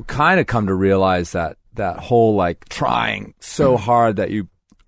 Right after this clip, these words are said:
Speaker 1: wanna barf is, at least on five eleven, is definitely not gonna get you anywhere, you know? I've watched
Speaker 2: Not acceptable.
Speaker 1: our friend Andreas just, like, so effortlessly climb up something that I got, just got bouted on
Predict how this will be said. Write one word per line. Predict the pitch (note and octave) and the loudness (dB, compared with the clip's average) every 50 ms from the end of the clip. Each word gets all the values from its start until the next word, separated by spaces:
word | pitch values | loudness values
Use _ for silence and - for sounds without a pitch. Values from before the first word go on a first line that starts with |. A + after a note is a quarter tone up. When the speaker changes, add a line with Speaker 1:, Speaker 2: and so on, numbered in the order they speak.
| _ _ | _ _
Speaker 1:
wanna | G#2 A2 G#2+ G2 F2+ | -4 -2 -2 -2 -2
barf | - - G2+ G#2 A#2 A#2 G#2 - - | 0 2 2 4 4 2 2 0 -6
is, | G#2+ F#2 - - - _ _ _ _ _ _ _ _ _ _ _ _ _ _ _ _ _ _ _ - | -6 -6 -8 -12 -18 _ _ _ _ _ _ _ _ _ _ _ _ _ _ _ _ _ _ _ -4
at | C3 C3 | 0 2
least | D3+ F3 E3 - E3+ | 2 2 2 2 0
on | D3 A#2+ | 0 0
five | - - C3+ B2 G#2+ | 2 2 2 2 2
eleven, | F#2+ F2+ F#2+ G#2 G#2+ F#2 F2+ E2 | 2 4 4 4 4 2 0 -2
is | F2 E2+ D#2+ - | -2 -6 -6 -4
definitely | - G#2 F#2 - - F#2 E2+ D#2 D#2+ D#2+ - _ _ _ _ _ _ _ _ _ _ _ _ _ _ _ | -2 -2 -2 -2 -4 -4 -4 -4 -4 -8 -14 _ _ _ _ _ _ _ _ _ _ _ _ _ _ _
not | - G#2+ G#2+ G2 F#2 - | -8 -4 -2 -2 -2 -2
gonna | F#2 F2 D#2 | -4 -6 -4
get | E2+ F2+ - - - | -4 -4 -4 -4 -6
you | D#2+ | -6
anywhere, | D2 C#2 D2 D2+ C#2+ D2 E2+ E2 - | -6 -6 -8 -8 -8 -8 -10 -12 -10
you | - F2 | -10 -8
know? | E2 D#2 D#2 D#2 D#2+ E2 - _ | -6 -4 -4 -6 -6 -8 -12 _
I've | - F2+ F2 E2 | -6 -6 -4 0
watched | G2 G2 F#2 F#2 - - - | 2 2 2 2 0 -4 -4
Speaker 2:
Not | D3 C3+ C3 A#2+ | -2 0 -2 -2
acceptable. | - - - B2 - - A#2+ A#2 A2+ | -2 -4 -4 -4 -4 -6 -6 -4 -2
Speaker 1:
our | A2+ F#2+ | -2 -2
friend | F2 - - G#2+ G2+ G2+ G2 | -2 -2 -2 0 0 2 0
Andreas | F#2+ F#2 F2+ E2+ - G2+ G2 G2 G2 F#2+ F2 - - - | 0 0 -2 -2 0 0 2 2 2 0 -2 -4 -8 -8
just, | - F#2 E2+ - - - | -8 -8 -8 -8 -8 -6
like, | G2 E2+ E2 D#2+ - - - - - _ _ _ _ _ _ _ - F#3 | -4 -4 -4 -6 -8 -12 -20 -20 -20 _ _ _ _ _ _ _ -20 -18
so | B2 - - - - B2+ B2 B2 B2 B2 B2+ B2+ - _ | -16 -14 -12 -2 2 4 6 6 6 6 6 4 2 _
effortlessly | A#2+ A#2+ A#2 - - A#2+ - G#2+ G#2+ G2 - - - G#2 G2 F#2+ F2+ | 0 0 0 0 -2 -2 -2 0 -4 -4 -4 -6 -6 -4 -4 -4 -4
climb | - - - A2 G2+ G2+ G#2 G#2 G2+ | -6 -8 -4 -2 0 0 0 0 0
up | G2+ G2 - - - | -2 -2 -4 -6 -8
something | - G#2 G2 - - G2 F#2+ | -6 -6 -6 -4 -4 -4 -2
that | F2+ F2+ F2 | -2 -2 -2
I | E2+ F2 F2 F2+ | -2 -2 -2 -2
got, | E2 - E2 D2+ D#2 - _ _ _ | -4 -6 -6 -8 -8 -12 _ _ _
just | - - A2+ G2+ - - - - - | -4 -2 -2 -2 -4 -10 -16 -14 -6
got | - G2+ E2 D2+ - | -4 -4 -4 -2 -2
bouted | F#2 F#2 G2 G#2+ G2+ E2+ D2+ | 0 0 0 0 0 -2 -4
on | D#2+ D#2 D2+ D2 D2+ D2+ D2+ | -6 -6 -6 -8 -8 -10 -14